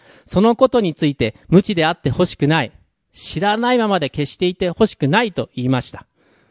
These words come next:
この御霊の賜物は、生まれつき与えられている能力とは異なります。この能力、才能もですね、神様から与えられたものですが、この霊的な賜物、御霊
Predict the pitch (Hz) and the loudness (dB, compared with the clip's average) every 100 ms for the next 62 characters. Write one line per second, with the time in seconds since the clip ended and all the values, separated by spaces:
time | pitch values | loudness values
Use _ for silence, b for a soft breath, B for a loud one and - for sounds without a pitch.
0 | _ _ _ _ _ _ _ - 196 202 | _ _ _ _ _ _ _ 0 2 2
1 | - - 160 190 190 185 180 175 180 180 | -4 -6 0 2 2 -2 -2 -2 0 0
2 | 180 175 190 160 - b b b b b | 0 2 2 0 -6 b b b b b
3 | b 156 170 220 233 - - 226 220 214 | b -2 2 2 0 -2 0 0 2 0
4 | 208 208 202 196 190 208 165 - - - | 0 0 0 0 2 2 2 -2 -12 -20
5 | - _ 139 127 - 143 151 147 139 127 | -20 _ -4 -4 -4 -2 0 0 -2 -4
6 | - - - _ _ _ _ _ _ _ | -6 -20 -20 _ _ _ _ _ _ _
7 | _ _ _ _ _ _ _ _ _ _ | _ _ _ _ _ _ _ _ _ _
8 | - 196 220 208 247 214 170 120 - 160 | -2 0 2 4 4 4 0 -4 -2 0
9 | 170 175 185 175 - 135 139 - 240 226 | 0 0 0 -2 -2 -6 -6 -6 -4 0
10 | 226 180 151 135 147 151 151 151 151 151 | 0 0 -2 0 -2 -2 -2 -2 -2 0
11 | 120 98 120 139 139 - _ _ _ _ | -2 -6 -4 -2 -2 -6 _ _ _ _
12 | _ _ - 135 123 185 190 190 190 180 | _ _ -6 -2 0 -2 -4 -6 -4 -4
13 | 165 - 165 160 160 151 151 135 160 | -6 -6 -4 -2 0 -2 -4 -4 -2